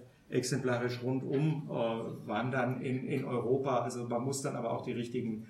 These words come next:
äh, Beispiele finden, um sozusagen alles irgendwie geografisch breit, äh, zu sein, aber trotzdem in die Tiefe, äh, gehen zu können. Das ist genau, äh, die Herausforderung, vor der das Projekt, äh, steht. Also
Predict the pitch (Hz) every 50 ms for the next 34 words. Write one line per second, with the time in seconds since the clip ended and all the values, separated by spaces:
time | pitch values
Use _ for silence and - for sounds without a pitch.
0 | - - - - 127 - - - - 131 143 - - 147 127 123 123 120 - 147
1 | 143 135 131 127 127 127 123 123 123 123 123 117 - 131 139 139 135 - - -
2 | - - - - - - - - - - 156 151 156 156 151 156 147 143 143 -
3 | - 143 143 135 131 135 131 131 131 - 143 139 135 - - - 107 113 135 147
4 | 160 156 - 156 156 143 - 151 127 147 143 135 131 131 127 120 120 123 135 143
5 | - - - 151 131 127 131 120 117 120 117 117 - 131 131 131 131 127 120 107
6 | 104 101 - - - - 113 104 - - 123 113 107 107 104 - - - - 117
7 | 107 110 110 - 123 117 - - 127 117 113 107 107 107 107 - - - - -
8 | - - - 117 107 104 117 113 107 104 104 98 92 117 127 - - - - -
9 | - - - - 139 - - 113 110 - - - 117 110 107 107 98 110 110 107
10 | 104 104 - - - - 110 104 107 104 104 104 - - 107 104 98 98 101 95
11 | - - - - 113 107 107 - - - 107 113 - 107 107 104 107